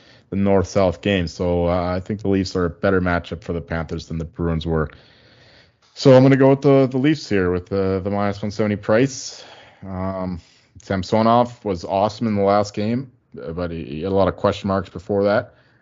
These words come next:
Um, but meanwhile, Bobrovsky is, is <laughs> hit or miss. I mean, he had a, a couple good games, a couple bad games, and then, um, Alex Lyon on the bench is, uh, I guess he,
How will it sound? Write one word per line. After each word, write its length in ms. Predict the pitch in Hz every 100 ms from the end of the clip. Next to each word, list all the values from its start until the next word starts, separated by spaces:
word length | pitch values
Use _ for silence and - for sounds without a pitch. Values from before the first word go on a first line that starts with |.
| _ _ _ _ _ 87
Um, 960 | 90 85 85 85 85 85 85 85 82
but 160 | 85 90
meanwhile, 640 | 98 95 90 87 85 80
Bobrovsky 580 | - - 98 95 - 87
is, 280 | 85 76 -
is 260 | 85 78 82 - -
<laughs> 140 | -
hit 100 | 120
or 80 | 110
miss. 340 | 98 104 101 -
I 60 |
mean, 120 | 92
he 40 | 95
had 220 | 101 92
a, 80 | 87 - - - - _
a 40 | -
couple 320 | 120 117 107
good 220 | 117 120
games, 320 | 123 117 113
a 20 |
couple 220 | - 110 98
bad 320 | 104 104 104 - 104
games, 360 | 107 104 101
and 200 | 87 82
then, 240 | 80 80 80
um, 500 | 80 80 80 78 78 -
Alex 280 | 92 85 -
Lyon 200 | 90 87
on 80 | 85
the 80 |
bench 480 | 80 87 85 80 -
is, 240 | 78 78 82
uh, 380 | 80 78 76 76
I 60 | 90
guess 200 | 90 -
he, 260 | 87 80